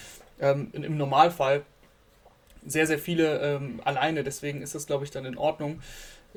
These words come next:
Dahinter ist es ja auch ziemlich gut. Also Linebacker, äh, Anthony Barr und Eric Henry ist ja schon seit Jahren,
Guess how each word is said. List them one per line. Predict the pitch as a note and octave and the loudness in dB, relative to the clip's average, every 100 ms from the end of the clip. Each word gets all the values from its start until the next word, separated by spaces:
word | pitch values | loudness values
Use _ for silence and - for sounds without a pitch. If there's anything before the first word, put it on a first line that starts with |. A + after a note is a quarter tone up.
| C#3 C#3 | -10 0
Dahinter | C#3+ F#3+ A3+ B3 A3 | 4 4 6 6 6
ist | E3+ | 2
es | F3 | 0
ja | - | 2
auch | - F3 | 4 4
ziemlich | - C3+ B2+ | 2 -6 -8
gut. | C#3 C3+ - _ - | -10 -10 -12 _ -8
Also | C3+ | -4
Linebacker, | C3+ D#3+ G3+ G#3 G3 G3 G3 - | 2 4 6 4 6 8 6 4
äh, | - D3+ C#3+ | -4 -4 -2
Anthony | D#3 F3 E3+ | -2 -4 -4
Barr | C#3+ C#3 F3 | 0 4 4
und | E3+ - | 4 2
Eric | D3 C#3+ | 2 2
Henry | - D#3+ D#3+ | -2 0 0
ist | D3 | -2
ja | |
schon | C#3 D3 C#3 C3+ | -4 -2 -4 -6
seit | B2+ C#3 | -6 -4
Jahren, | B2+ C3 E3+ F3 F3 | 2 6 6 4 0